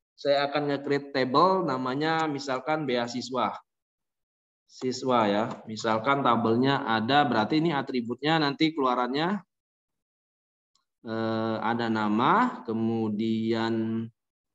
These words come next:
status orang tua, I P K, penghasilan wali, satu, dua, tiga, empat, lima.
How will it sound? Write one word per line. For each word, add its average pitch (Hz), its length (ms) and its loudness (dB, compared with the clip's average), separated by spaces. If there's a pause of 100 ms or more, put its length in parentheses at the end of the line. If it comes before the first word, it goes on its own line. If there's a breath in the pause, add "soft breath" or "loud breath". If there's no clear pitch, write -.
(400)
status 117 480 -2
orang 117 400 2
tua, 120 560 0
I 117 240 -2
P 117 320 -2
K, 151 240 0
penghasilan 127 1120 0
wali, 123 400 4
satu, 113 400 -10
dua, 117 240 0
tiga, 120 400 0
empat, - 400 -4 (160)
lima. 123 400 6